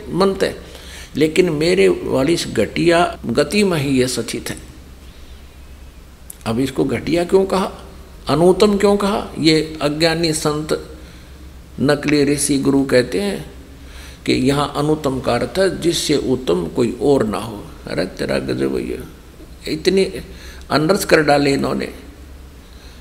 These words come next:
एक छठी कक्षा के बालक तो पूछ लो विद्यार्थी से, उत्तम माने क्या होता है? श्रेष्ठ, अनुत्तम अश्रेष्ठ।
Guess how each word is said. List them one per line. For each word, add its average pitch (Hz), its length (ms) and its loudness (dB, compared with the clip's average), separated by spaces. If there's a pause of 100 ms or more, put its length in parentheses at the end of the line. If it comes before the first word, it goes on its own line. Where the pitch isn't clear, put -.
(120)
एक 139 160 0 (380)
छठी 151 320 0
कक्षा 160 400 0
के 147 140 2
बालक 131 320 2
तो 127 140 -4
पूछ 123 320 -2
लो - 260 -2 (360)
विद्यार्थी 123 580 -2
से, - 180 -8 (1040)
उत्तम 160 320 6
माने 190 240 4
क्या 190 160 2
होता 180 260 2
है? 220 180 0
श्रेष्ठ, 156 480 0 (300)
अनुत्तम 185 520 2 (180)
अश्रेष्ठ। 117 580 0